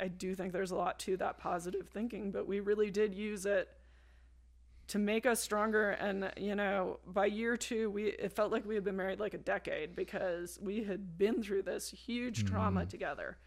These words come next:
Speaker 1: and used it to solidify us. And it sort of really <laughs> puts into perspective a lot of, like, who didn't do the dishes. <laughs> Like,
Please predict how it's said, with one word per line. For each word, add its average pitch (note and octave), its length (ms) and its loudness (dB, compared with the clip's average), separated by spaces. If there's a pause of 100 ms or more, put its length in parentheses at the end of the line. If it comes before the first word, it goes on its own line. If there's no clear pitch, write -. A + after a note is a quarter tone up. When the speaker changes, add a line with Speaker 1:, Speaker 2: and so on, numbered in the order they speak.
(460)
Speaker 1:
and G3 440 0 (380)
used A3 520 -2
it G3+ 160 2
to G3 160 0
solidify G#3 640 2
us. F#3 340 0
And G3+ 100 0
it G3 120 -2
sort A#3 240 2
of C4 100 0
really G#3+ 180 6
<laughs> G#3 100 -4
puts - 160 2
into C4 260 2
perspective A3 600 0
a G#3 60 2
lot G#3+ 240 4
of, G3 120 0
like, G#3 200 4
who A3 120 0
didn't G#3+ 200 2
do G#3 140 0
the G#3 100 -2
dishes. G3+ 540 2
<laughs> C#4 40 8
Like, C#4 800 12